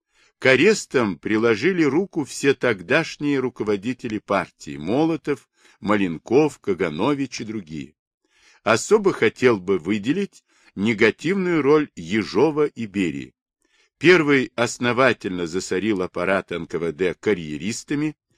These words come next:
сам разложился, стал пьянствовать и в пьяном виде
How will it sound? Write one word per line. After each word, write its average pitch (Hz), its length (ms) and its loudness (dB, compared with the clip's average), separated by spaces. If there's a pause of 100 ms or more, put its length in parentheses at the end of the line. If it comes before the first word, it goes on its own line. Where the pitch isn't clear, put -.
(240)
сам 139 460 0
разложился, 131 880 -2 (240)
стал 110 400 0
пьянствовать 135 920 -2 (320)
и 104 120 -2
в - 120 -14
пьяном 98 560 0
виде 151 560 -4